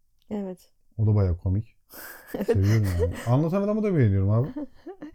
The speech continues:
Speaker 2: O
Speaker 1: Yalnız sana bir şey söyleyeceğim şimdi. <laughs> Güleceksin. Sen şimdi Anlatan Adam'la ilgili bir anın var ya.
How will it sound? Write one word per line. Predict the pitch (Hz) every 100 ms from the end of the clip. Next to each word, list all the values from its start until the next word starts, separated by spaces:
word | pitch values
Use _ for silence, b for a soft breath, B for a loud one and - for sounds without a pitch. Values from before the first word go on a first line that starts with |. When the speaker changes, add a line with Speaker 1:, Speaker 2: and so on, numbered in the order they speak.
| - -
Speaker 2:
O |
Speaker 1:
Yalnız | 262 269 294
sana | 277 262
bir | 262
şey | 277 294
söyleyeceğim | 294 240 226 240 247
şimdi. | 254 247
<laughs> | 233 - 285 302 -
Güleceksin. | 220 277 233 269 - B B
Sen | - 220
şimdi | 214 247
Anlatan | - 180 180 240 196 175 -
Adam'la | 196 185 185 180
ilgili | 202 185 185 185
bir | 170 -
anın | 196 190 190
var | 320
ya. | 240 180